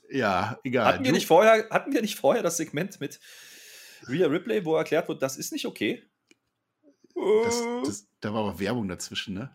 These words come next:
Speaker 1: Das
Speaker 2: Ach so, haben wir
Speaker 1: haben die,
Speaker 2: vergessen.
Speaker 1: haben die
Speaker 2: Okay, alles
Speaker 1: Zuschauer
Speaker 2: klar, weiter.
Speaker 1: vergessen. <laughs> Ja, du hast recht, du hast recht, du hast immer recht. Ja, das letzte Qualifying-Match, das war das mit Abstand beste, ein wirkliches, hochwertiges Match, Riddle gegen Drew McIntyre. Wo kommt der denn auf einmal wieder her?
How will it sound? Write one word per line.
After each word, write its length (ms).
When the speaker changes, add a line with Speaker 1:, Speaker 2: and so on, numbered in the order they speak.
Speaker 1:
Das 160
Speaker 2:
Ach 80
so, 240
haben 120
wir 40
Speaker 1:
haben 100
die, 60
Speaker 2:
vergessen. 120
Speaker 1:
haben 80
die 100
Speaker 2:
Okay, 60
alles 140
Speaker 1:
Zuschauer 120
Speaker 2:
klar, 100
weiter. 140
Speaker 1:
vergessen. 600
<laughs> 440
Ja, 260
du 140
hast 200
recht, 240
du 80
hast 200
recht, 200
du 80
hast 100
immer 200
recht. 180
Ja, 220
das 160
letzte 260
Qualifying-Match, 880
das 200
war 120
das 180
mit 140
Abstand 380
beste, 480
ein 180
wirkliches, 680
hochwertiges 520
Match, 280
Riddle 340
gegen 320
Drew 200
McIntyre. 640
Wo 80
kommt 200
der 60
denn 140
auf 100
einmal 200
wieder 140
her? 220